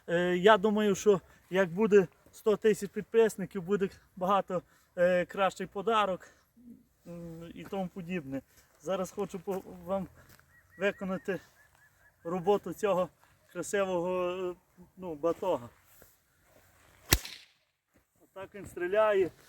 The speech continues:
Е, Андрію, е, велика подяка, шана, що він у нас такий є. Він, ще раз нагадую, багато, багато хлопців він підтримує. Отака справа. Зараз, е, я йому відушлю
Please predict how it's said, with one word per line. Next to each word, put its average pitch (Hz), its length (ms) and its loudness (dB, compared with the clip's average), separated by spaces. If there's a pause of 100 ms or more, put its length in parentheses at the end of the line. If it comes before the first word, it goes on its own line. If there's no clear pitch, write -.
(420)
Е, 180 260 -6 (480)
Андрію, 196 760 -2
е, 185 280 -4 (580)
велика 190 500 -2 (480)
подяка, 190 520 0
шана, 196 480 0 (220)
що - 140 -10
він 190 160 -4
у 190 60 -10
нас 190 180 -6
такий 196 280 -12
є. 208 200 -2
Він, 185 200 -8 (160)
ще 202 200 -4
раз 190 160 -8
нагадую, 185 400 -4
багато, 190 460 0 (600)
багато 190 360 0
хлопців 202 420 -6
він 190 120 -8
підтримує. 190 720 -6 (1500)
Отака 165 400 -6
справа. 151 400 0
Зараз, 180 380 -2 (540)
е, 180 120 -2
я 202 180 0
йому 202 220 -4
відушлю 190 540 -8